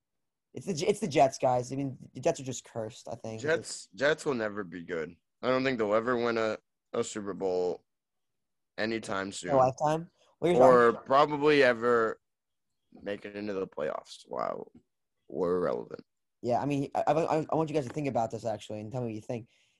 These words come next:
Speaker 1: The Jets have had so many, like, first-round picks for quarterbacks,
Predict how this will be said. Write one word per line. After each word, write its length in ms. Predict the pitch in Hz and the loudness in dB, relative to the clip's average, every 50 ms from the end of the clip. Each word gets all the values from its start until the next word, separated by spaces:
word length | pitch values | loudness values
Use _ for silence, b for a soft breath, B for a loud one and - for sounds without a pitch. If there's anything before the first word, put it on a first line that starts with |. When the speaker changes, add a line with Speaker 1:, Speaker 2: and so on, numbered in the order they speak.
| _ - | _ -6
Speaker 1:
The 60 | 120 | 0
Jets 220 | 117 151 156 156 | 2 2 2 2
have 80 | 185 180 | 2 2
had 160 | 185 165 143 | 2 2 2
so 340 | - - - - 143 135 139 | -2 -8 -6 -2 0 0 0
many, 400 | 147 151 151 151 156 156 143 101 | 0 0 -2 -2 -2 -2 -2 -2
like, 260 | 120 113 90 101 - _ _ _ _ _ _ _ - | -2 -4 -4 -6 -8 _ _ _ _ _ _ _ -2
first-round 420 | 156 151 147 151 151 139 139 131 | 0 0 0 0 -2 -2 -2 0
picks 200 | 143 127 117 - | -2 -2 -2 -6
for 80 | - 120 | -10 -8
quarterbacks, 600 | - 120 110 113 95 101 95 92 107 - - | -6 -6 -6 -4 -6 -6 -6 -8 -8 -12 -16